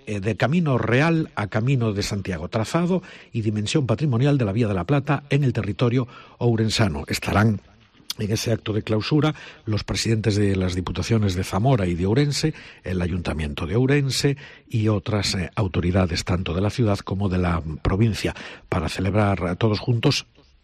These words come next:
el fin de este segundo ciclo que yo tengo y, y mi colega de, de Zamora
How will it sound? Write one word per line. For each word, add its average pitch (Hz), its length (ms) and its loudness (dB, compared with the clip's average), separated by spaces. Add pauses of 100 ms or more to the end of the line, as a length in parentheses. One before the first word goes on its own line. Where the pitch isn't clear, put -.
el 110 120 2
fin 135 260 2 (100)
de 95 220 -8
este 104 380 -6
segundo 113 420 -8
ciclo 123 340 -4 (340)
que 101 120 -2
yo 120 140 0
tengo 113 480 2
y, 80 400 -6
y - 100 -8
mi 92 140 -2
colega 92 420 2
de, 80 240 -4
de 92 140 -8
Zamora 107 420 -2